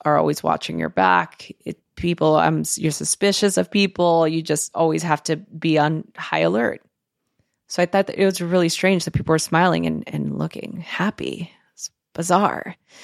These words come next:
Um, so I go into the lecture hall, and there was a, a woman speaking. And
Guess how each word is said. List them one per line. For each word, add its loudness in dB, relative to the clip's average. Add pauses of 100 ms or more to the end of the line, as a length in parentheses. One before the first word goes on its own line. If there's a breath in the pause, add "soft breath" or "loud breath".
(520 loud breath)
Um, 0 (280)
so -2
I 2
go 2
into 2
the 2
lecture 0
hall, 2
and -4
there -2
was -4 (200)
a, -4
a 0
woman 2
speaking. 0
And -6